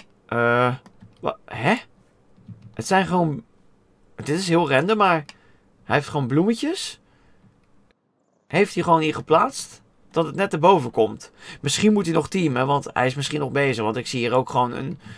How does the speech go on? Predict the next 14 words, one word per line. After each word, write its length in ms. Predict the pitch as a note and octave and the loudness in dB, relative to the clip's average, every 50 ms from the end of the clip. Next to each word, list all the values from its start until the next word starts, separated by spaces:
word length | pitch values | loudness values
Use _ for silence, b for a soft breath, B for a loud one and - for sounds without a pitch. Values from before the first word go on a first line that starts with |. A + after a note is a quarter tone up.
| B B B B | B B B B
random, 480 | - B2+ D#3+ E3 D#3+ D#3+ D#3+ D3 C#3+ | -4 0 0 0 2 2 0 0 0
een, 240 | - C#3 C#3+ - - | -2 -6 -6 -6 -6
een 120 | C#3+ C#3+ | -8 -8
soort 300 | C3+ - D#3 D3 C#3 C3+ | -4 0 0 0 0 0
van, 360 | - - C3+ B2+ B2 C3+ C3+ b b b b b b b b b - | 0 0 0 0 0 -4 -8 b b b b b b b b b -8
ja, 440 | - - A#2 A#2+ B2 B2 A#2 G#2+ - - _ _ _ _ _ _ - - - _ _ _ _ _ _ | -2 0 4 4 6 4 4 2 -4 -14 _ _ _ _ _ _ -20 -20 -20 _ _ _ _ _ _
ik 120 | - - - | -20 -10 -6
weet 160 | D3 B2+ D3 | -4 -4 -2
niet 80 | F3+ F3 | 0 0
wat 120 | D#3+ D3+ | 0 0
het 120 | D3 C#3+ | 0 0
is. 400 | D3+ C#3+ C3 - - - - - _ _ _ _ _ _ _ _ _ | 0 -2 -2 -2 -6 -10 -14 -18 _ _ _ _ _ _ _ _ _
Een 140 | - C3 C3 | -12 -8 -4
kade. 460 | - A#2 G#2+ A#2 C3 C#3+ F3+ G3+ G#3+ | -2 0 0 0 0 0 -2 -4 -6